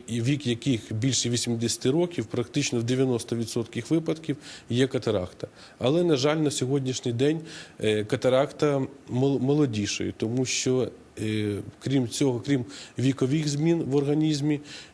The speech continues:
є ще зміни, які пов'язані в нас із середо-, забрудненням середовища, середовищем. Також, е,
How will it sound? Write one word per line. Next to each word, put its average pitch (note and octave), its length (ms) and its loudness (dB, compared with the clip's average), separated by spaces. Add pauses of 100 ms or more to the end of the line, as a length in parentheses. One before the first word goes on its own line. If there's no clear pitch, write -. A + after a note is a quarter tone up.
є C3+ 240 4
ще C3+ 240 0
зміни, C3+ 360 2
які A#2 200 -2
пов'язані A#2 800 0
в G#2 120 -4
нас A#2+ 380 -2
із A2 440 -2 (460)
середо-, A#2+ 480 2
забрудненням B2 580 0
середовища, A2+ 1080 0
середовищем. C3 720 -2 (380)
Також, C3+ 560 0
е, G#2+ 340 2